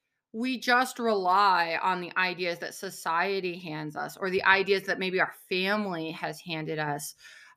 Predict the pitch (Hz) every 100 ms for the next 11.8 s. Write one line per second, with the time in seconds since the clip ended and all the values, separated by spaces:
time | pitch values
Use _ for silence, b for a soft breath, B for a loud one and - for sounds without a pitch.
0 | - 180 180 233 269 262 226 269 277 269
1 | 233 202 220 220 226 185 185 202 - 180
2 | 175 165 156 - _ - 214 202 240 -
3 | 202 185 185 196 170 147 - - _ _
4 | _ _ - 190 185 175 185 175 165 165
5 | 190 - 190 170 165 165 165 170 - 208
6 | 254 220 - - - _ - 165 151 -
7 | - - - - - - _ B B B
8 | 208 214 220 247 220 247 277 285 - 262
9 | 208 202 202 202 208 190 190 185 190 185
10 | 175 180 170 165 170 160 156 - - 311
11 | 311 302 294 285 285 277 277 269